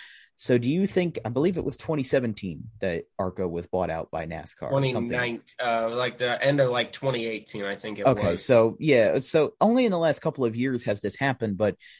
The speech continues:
Speaker 1: I see that it's created somewhat of a pipeline for prospects to make their way up the ladder without having to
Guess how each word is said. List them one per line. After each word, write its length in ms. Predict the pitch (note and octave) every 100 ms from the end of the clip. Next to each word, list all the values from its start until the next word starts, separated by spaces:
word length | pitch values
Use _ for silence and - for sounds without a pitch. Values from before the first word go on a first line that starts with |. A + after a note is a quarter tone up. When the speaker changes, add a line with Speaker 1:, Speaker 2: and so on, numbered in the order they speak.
| - - -
Speaker 1:
I 140 | - C3+
see 300 | - G3 F#3
that 140 | D#3
it's 160 | C3+ -
created 680 | - B2+ B2 C3+ C#3 G#2+ G2+
somewhat 340 | - A#2+ A#2
of 100 | G2
a 40 | F#2
pipeline 720 | - D3+ D#3+ G#2 E2 C#2+ C#2+
for 180 | -
prospects 640 | E2 - A2 - G2+ F#2 -
to 140 | F#2+ F2+
make 280 | F#2+ G#2+ G#2
their 140 | A2 G2+
way 140 | G2+
up 100 | F#2+
the 100 | G2+
ladder 320 | G2 F#2 G2
without 380 | G2 F2+ G2 G2
having 320 | G2 G2 F#2+
to 260 | F2+ F2 C#2+